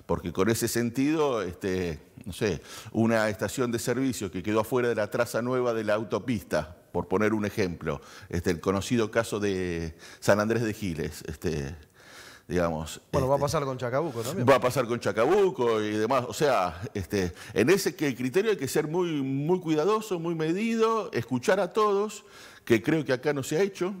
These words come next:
Speaker 1: Eh, y, y sí lo hicimos desde el bloque y por eso presentamos este proyecto de ordenanza,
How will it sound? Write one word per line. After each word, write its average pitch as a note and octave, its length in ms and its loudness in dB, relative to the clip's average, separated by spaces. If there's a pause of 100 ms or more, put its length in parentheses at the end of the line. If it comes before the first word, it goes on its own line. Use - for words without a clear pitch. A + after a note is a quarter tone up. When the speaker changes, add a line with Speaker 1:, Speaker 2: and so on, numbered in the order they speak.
(540)
Speaker 1:
Eh, F2+ 800 0
y, F2+ 280 -2
y A2 40 2
sí B2 160 2
lo B2 80 4
hicimos B2 320 0
desde A2+ 140 2
el A#2 80 -2
bloque D3+ 180 -4
y B2+ 60 -2
por G2+ 140 0
eso G#2+ 200 -2
presentamos G2+ 440 -2
este G#2+ 120 -2
proyecto A2 360 -2
de A#2+ 40 6
ordenanza, D3 500 -2